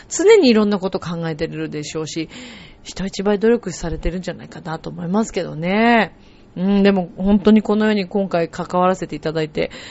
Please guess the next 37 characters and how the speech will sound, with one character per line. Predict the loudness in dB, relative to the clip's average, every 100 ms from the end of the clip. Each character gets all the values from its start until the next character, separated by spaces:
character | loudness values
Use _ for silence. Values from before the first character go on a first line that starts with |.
| -12
私 | -10 -8 -6
も | -4
と | -6
っ |
て | 0
も | 2 4
い | 2
い | 0
機 | -2
会 | -2 0 0
で | -2
す | -6
し、 | -8 0 0 0 -6 -20 -20 -20 -20 _
と | -6 -4
に | -2 0
か | 2 4
く | 4
と | 4
に | 4
か | 4 4
く |
銚 | 2 2 2
子 | 2 0
電 | 0
鉄 | 0 -4 -4 -4 -4
の、 | -4 -4 -2 -4 -8 _ _ -16
は | -6 -2 0 0
い、 | -4 -8
あ | -10 -10
の | -8 -8 -6 -8 -8 -10 -10 -10 -10 -12 -14 -18 _ -20 _ -20 -20 -20 -14
ー、 |
こ | -4 -4
れ | 0
か | 0
ら | 0
の | -2
ね、 | 2 6 6 4